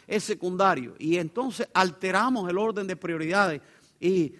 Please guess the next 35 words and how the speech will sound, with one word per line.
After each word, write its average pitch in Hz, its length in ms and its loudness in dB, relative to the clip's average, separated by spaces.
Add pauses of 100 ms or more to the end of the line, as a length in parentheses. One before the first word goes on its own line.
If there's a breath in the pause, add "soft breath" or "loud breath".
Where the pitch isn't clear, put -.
Dios 196 300 -4
nos 247 260 -2
ayuda 226 340 0
a - 20 -6
nosotros 208 460 -6
a 185 40 2
buscar 180 340 -2
siempre 208 360 -6
un 202 100 -4
balance 180 520 0
en 151 60 -2
la 147 80 -4
palabra. 147 520 -2 (440 soft breath)
No, 165 300 -2
una 254 280 -2
cosa 240 340 -4
puede 226 260 0
ser 233 280 -2
sin 196 200 -6
dejar 180 320 2
de 170 100 -4
ser 185 200 -6
la 160 120 0
otra, 147 280 -2
gloria 160 320 -4
al 151 80 -2
nombre 156 220 -2
del 147 80 -8
Señor. 131 360 -6 (360 soft breath)
De 151 100 0
manera 214 380 2
que 202 320 0 (160 loud breath)
nosotros 185 360 -2
vamos 214 320 -2
a, 180 220 2